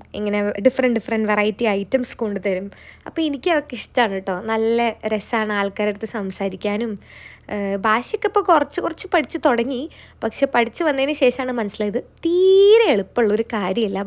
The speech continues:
ഭാഷ പഠിക്കാനുള്ളതെന്ന്. നമ്മൾ ഭയങ്കരമായിട്ട് ഈ വീഡിയോയിൽ പരിശ്രമിച്ചുകൊണ്ടിരിക്കുകയാണ് ഫ്രൂട്ട് പറിക്കാൻ വേണ്ടിയിട്ട്. അത്ര എളുപ്പമല്ലായിരുന്നു കേട്ടോ ആ സ്റ്റെമ്മെന്ന്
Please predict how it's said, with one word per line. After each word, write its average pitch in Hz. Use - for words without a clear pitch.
ഭാഷ 190
പഠിക്കാനുള്ളതെന്ന്. 202
നമ്മൾ 202
ഭയങ്കരമായിട്ട് 247
ഈ 254
വീഡിയോയിൽ 214
പരിശ്രമിച്ചുകൊണ്ടിരിക്കുകയാണ് 220
ഫ്രൂട്ട് 196
പറിക്കാൻ 208
വേണ്ടിയിട്ട്. 208
അത്ര 262
എളുപ്പമല്ലായിരുന്നു 226
കേട്ടോ 196
ആ 202
സ്റ്റെമ്മെന്ന് 202